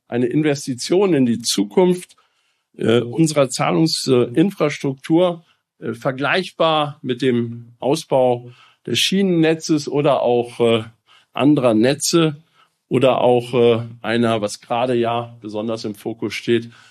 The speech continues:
einer insgesamt, äh, dann, äh, digitalen Verwaltung. Der digitale Euro selber würde ein öffentliches Gut sein, von dem viele profitieren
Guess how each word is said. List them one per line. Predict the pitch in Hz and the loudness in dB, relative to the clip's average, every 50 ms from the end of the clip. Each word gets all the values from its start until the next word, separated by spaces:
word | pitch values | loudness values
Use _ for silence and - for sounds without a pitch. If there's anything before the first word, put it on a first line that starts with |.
| _ _ _ _ | _ _ _ _
einer | - 113 107 107 | -6 -4 -4 -4
insgesamt, | 117 123 113 - - - 120 107 110 110 101 101 107 104 - - - | -4 -4 -6 -6 -4 -4 -4 -4 -2 -2 -2 -2 -2 -4 -6 -4 -2
äh, | 120 104 98 95 95 | -2 0 0 0 -2
dann, | 95 - 98 98 98 101 101 110 - - | -4 -6 -4 -2 -2 -2 -2 -4 -6 -6
äh, | 95 92 87 87 | -6 -6 -6 -6
digitalen | 82 - - 110 101 107 107 92 - - 98 92 95 92 87 85 95 95 _ _ _ _ _ _ _ _ _ | -8 -8 -10 -8 -6 -6 -8 -8 -8 -6 -4 -2 -2 -2 -2 -2 -4 -6 _ _ _ _ _ _ _ _ _
Verwaltung. | - - 117 107 104 107 107 117 117 - - 82 - - - _ _ _ _ _ _ _ _ _ _ _ _ _ _ _ _ _ _ _ _ _ _ - | -8 -6 -6 -2 -2 0 0 0 -2 -4 -8 -14 -16 -18 -20 _ _ _ _ _ _ _ _ _ _ _ _ _ _ _ _ _ _ _ _ _ _ -8
Der | - 117 | -6 -4
digitale | 117 160 170 185 175 - 170 165 160 156 143 | -2 -2 -2 0 0 0 0 2 2 2 0
Euro | - - - 139 135 135 | 0 -2 -2 -2 0 0
selber | 127 113 120 113 120 135 156 156 160 160 160 160 156 151 147 _ _ _ _ _ _ _ _ | 0 0 0 0 2 2 0 0 0 0 0 0 -2 -4 -8 _ _ _ _ _ _ _ _
würde | - 110 117 123 120 117 123 117 113 113 110 113 - - - _ _ _ | -6 -2 0 0 0 0 0 0 0 0 -2 -6 -10 -20 -20 _ _ _
ein | - 104 110 113 | -8 -6 -6 -2
öffentliches | - 180 180 - 139 120 98 101 - - 101 - - - _ _ _ | -2 -2 -2 0 -2 -4 -4 -4 -8 -10 -12 -14 -14 -14 _ _ _
Gut | - 127 123 120 120 120 - - - _ _ _ _ _ _ _ _ - | 0 2 2 2 2 0 -4 -10 -12 _ _ _ _ _ _ _ _ -14
sein, | - 95 95 107 101 113 131 147 175 175 | -10 -4 -2 0 0 2 2 0 0 -2
von | - - - 135 127 117 113 110 107 117 117 - _ _ | -4 -4 -2 0 0 0 0 -2 -4 -6 -10 -18 _ _
dem | - 123 117 107 107 104 107 107 _ _ _ _ _ _ _ _ _ | -6 -4 -4 -2 -4 -6 -8 -10 _ _ _ _ _ _ _ _ _
viele | _ _ _ - - - 175 180 175 175 180 | _ _ _ -12 -4 -2 0 2 2 2 0
profitieren | - - 139 123 - 127 117 117 117 - - 139 151 160 160 160 160 160 165 - | 0 -4 -4 -2 -2 -2 -4 -4 -8 -6 0 2 4 4 4 4 2 2 0 -6